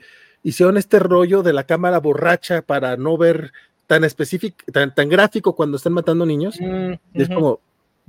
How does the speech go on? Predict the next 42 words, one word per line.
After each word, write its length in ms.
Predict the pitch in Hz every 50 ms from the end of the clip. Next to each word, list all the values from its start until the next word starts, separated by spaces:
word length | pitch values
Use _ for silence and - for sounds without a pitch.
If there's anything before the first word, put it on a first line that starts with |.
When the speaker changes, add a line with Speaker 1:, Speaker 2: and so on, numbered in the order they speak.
| - _
Speaker 1:
pues, 240 | - 151 165 175 175 _ _
sí, 300 | _ - - - 214 226
güey, 140 | 247 294 339 285
pero 140 | 285 226 196
Speaker 2:
Güey, 100 | 185 180
Speaker 1:
ni 60 | 170
siquiera 300 | - 185 160 196 220 240
Speaker 2:
yo 40 | 247
Speaker 1:
estás 120 | - 302 311
Speaker 2:
vine, 120 | 311 320
Speaker 1:
dejando 220 | 302 240 226 214 277
Speaker 2:
yo 40 | 294
Speaker 1:
ver 80 | 302 320
Speaker 2:
vine 120 | 311 311
a 20 | 285
Speaker 1:
nada. 120 | 277 285
Speaker 2:
verlo, 260 | 285 285 294 262 233 226 - - _ _ _
yo 120 | - 214 262
vine 200 | 285 302 320 311
a 40 | 285
ver 120 | 277 294
a 40 | 294
los 120 | 285 262
niños 260 | 247 262 277 285 247
morir. 600 | 233 202 180 202 226 240 254 254 240 202 156 139 _ _ _ _ _ _ _ _ _ _ _ - 381 -
Speaker 1:
Exacto. 800 | - - - - - - 262 220 - - - 220 202 196 208 226
<laughs> 400 | - 190 196 190 165 139 - 143
O 80 | - 220
sea, 100 | 185 180 -
es 100 | 226 208
parte 360 | - 196 196 214 - 170 143
del 160 | 127 123 120 113
chiste. 580 | - - 214 240 233 - - 131 131 165 170 165 - - - - - 185 214 - _ _
Si 120 | - 311
no, 200 | 143 151 170 - -
si 140 | 165 160 156
no, 120 | 180 196
pues, 120 | 190 196 180
para 240 | - 147 139 139 151
eso, 380 | 175 165 - 190 170 143 - _ _
pues. 300 | - 104 - - - _ _ _ _ _ - - _ _ -
Y, 460 | - 135 131 131 131 135 139 147